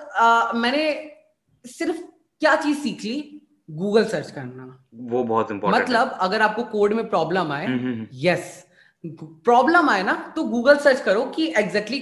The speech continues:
Speaker 1: code, and थकते थकते निकल जरूर आ जाता है।
Speaker 2: हम्म, हम्म, हम्म।
Speaker 1: वो जो प्रैक्टिस जैसे आप डाल लेते हो ना,
Speaker 2: हम्म।
Speaker 1: कोड को सर्च करने की, प्रॉब्लम को सर्च करने की, प्रॉब्लम को समझने की। जैसे कि अभी देखो, मैं, मेरा एक क्यूब है, गायब हो रहा है। जैसे कि मैं अभी,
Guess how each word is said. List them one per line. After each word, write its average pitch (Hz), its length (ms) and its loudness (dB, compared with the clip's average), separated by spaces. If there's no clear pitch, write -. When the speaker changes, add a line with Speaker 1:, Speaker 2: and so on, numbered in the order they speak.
Speaker 1:
code, 294 200 0
and 311 240 2
थकते 247 320 2
थकते 330 360 -2
निकल 247 500 4
जरूर 175 260 4
आ 139 80 -2
जाता 123 300 -14
है। - 120 -20
Speaker 2:
हम्म, 123 120 -2
हम्म, 113 120 -8
हम्म। 110 160 -8
Speaker 1:
वो 294 120 2
जो 392 100 4
प्रैक्टिस 254 540 2
जैसे 285 300 4
आप 302 140 6
डाल 220 240 6
लेते 165 240 2
हो 139 60 0
ना, 220 260 -2
Speaker 2:
हम्म। 120 180 -4
Speaker 1:
कोड 277 420 4
को 330 120 0
सर्च 262 320 2
करने 185 300 0
की, 170 140 -6
प्रॉब्लम 220 400 2
को 269 100 -2
सर्च 226 240 0
करने 165 200 0
की, 180 80 0
प्रॉब्लम 240 500 2
को 349 80 2
समझने 240 480 2
की। 131 300 -10
जैसे 202 200 -2
कि 330 320 -4
अभी 277 160 4
देखो, 311 220 4
मैं, 269 240 4
मेरा 262 280 6
एक 277 280 2
क्यूब 302 260 6
है, 302 140 4
गायब 214 280 6
हो 170 120 0
रहा 147 120 0
है। - 220 -8
जैसे 196 200 -2
कि 285 80 0
मैं 196 140 4
अभी, 262 580 0